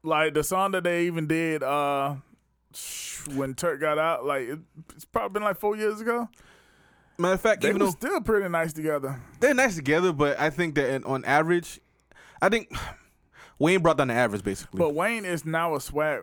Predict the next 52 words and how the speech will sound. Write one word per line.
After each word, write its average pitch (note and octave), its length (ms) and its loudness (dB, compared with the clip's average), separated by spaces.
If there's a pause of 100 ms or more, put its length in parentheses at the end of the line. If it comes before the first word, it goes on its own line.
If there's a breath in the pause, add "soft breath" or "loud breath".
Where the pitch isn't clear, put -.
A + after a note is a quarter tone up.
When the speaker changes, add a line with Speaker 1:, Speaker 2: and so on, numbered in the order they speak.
(100)
Speaker 1:
Wayne E3+ 440 -4
is D#3+ 140 -2
a B2 60 -12
swag C#3+ 400 -2
rapper A2+ 220 -4
Speaker 2:
Wayne's, D3+ 220 2
Speaker 1:
now. - 40 -2
Speaker 2:
yeah, D#3+ 120 4
Speaker 1:
He's C#3 100 4
Speaker 2:
you, D3 80 4
Speaker 1:
not, C#3 180 0
he's F#3 160 -2
not F3 140 4
Speaker 2:
Wayne's D3+ 200 2
Speaker 1:
a D3 40 4
Speaker 2:
also, C#3+ 240 2
Speaker 1:
spitter. C3+ 280 -2 (120)
Speaker 2:
yeah, C3+ 100 2
he's B2 160 -2
a A#2 60 -8
different A#2 260 -2
rapper A#2 240 0
now G2 140 -6
he, G2+ 180 -6
than G#2 220 -8
he G2+ 60 -6
used G#2+ 220 -6
to F#2 60 -20
be F2+ 140 -8
when F#2+ 80 -8
he G2+ 80 -8
was A#2 120 -10
a - 40 -4
Speaker 1:
Yeah. D#3 80 0
Speaker 2:
kid. - 20 2 (240)
Speaker 1:
And F#3+ 60 -8
you, F#3+ 80 0
he, A#3+ 200 -4 (360 soft breath)
you G3+ 100 -6
could F#3 160 -10
tell G#3 240 2
he, F#3+ 220 -2
he, D#3+ 400 -6
he D3 180 -6
got C#3+ 340 -2
it C3+ 80 -6
sometimes, F3+ 560 -6
but C3+ 200 -4
he, D#3 180 -8 (600 soft breath)
I D3 120 0
don't. E3 260 -2
It's, F#3 220 -2